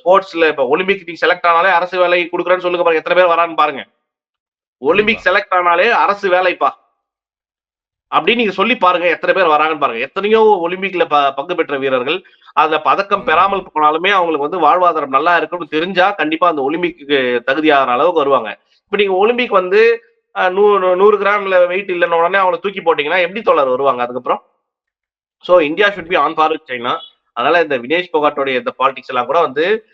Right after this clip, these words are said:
Speaker 1: இவங்க என்னென்னலாம் திருட்டு வேலை பண்ணாங்கன்னு வரும் நாட்கள்ல தெரியும், தெரியாமலாம் போகாது. வினேஷ் போகாட்டே வந்து சொல்லத்தான் போறாங்க. அவங்க ஒண்ணும் வந்து பயந்தாங்கோலி எல்லாம் கிடையாது. மத்தவங்கள மாதிரி விராட் கோலி போலவோ இல்ல இந்த கிரிக்கெட் பிளேயர்ஸ் எல்லாம் வந்து மோடியை பார்த்தோன்னே ஒரு ஊழ கூப்பிட போடுறாங்க பாருங்க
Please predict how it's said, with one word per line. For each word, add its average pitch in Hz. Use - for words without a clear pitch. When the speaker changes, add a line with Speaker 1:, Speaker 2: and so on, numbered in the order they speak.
Speaker 1:
இவங்க 135
என்னென்னலாம் 160
திருட்டு 180
வேலை 160
பண்ணாங்கன்னு 139
வரும் 156
நாட்கள்ல 165
தெரியும், 147
தெரியாமலாம் 156
போகாது. 143
வினேஷ் 160
போகாட்டே 135
வந்து 190
சொல்லத்தான் 147
போறாங்க. 139
அவங்க 175
ஒண்ணும் 180
வந்து 185
பயந்தாங்கோலி 165
எல்லாம் 156
கிடையாது. 147
மத்தவங்கள 156
மாதிரி 143
விராட் 170
கோலி 147
போலவோ 135
இல்ல 156
இந்த 123
கிரிக்கெட் 185
பிளேயர்ஸ் 165
எல்லாம் 160
வந்து 165
மோடியை 170
பார்த்தோன்னே 165
ஒரு 160
ஊழ 170
கூப்பிட 147
போடுறாங்க 123
பாருங்க 107